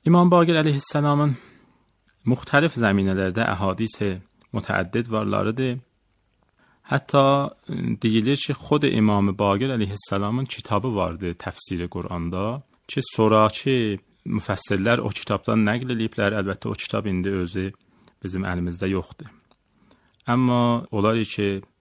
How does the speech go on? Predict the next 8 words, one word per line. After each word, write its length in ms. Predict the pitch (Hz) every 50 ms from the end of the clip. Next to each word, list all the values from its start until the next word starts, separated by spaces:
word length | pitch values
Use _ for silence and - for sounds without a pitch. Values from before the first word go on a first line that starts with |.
| _ _ _ _ _ - 113
fehrist 560 | - - 101 92 82 - 107 110 - - -
yazarlar, 520 | 104 98 92 98 95 92 90 92 90 87
fehrist 440 | - - 95 80 - 92 - - - 98
kitabları 480 | - - - 95 - - 92 90 95 104
yazarlar, 520 | 104 95 90 98 90 87 87 87 87 87
əlam 440 | - 92 90 92 90 92 98 110 104
yazarlar. 500 | 95 90 98 95 92 92 98 117 131 160
Onlar, 400 | 208 120 113 120 131 135 131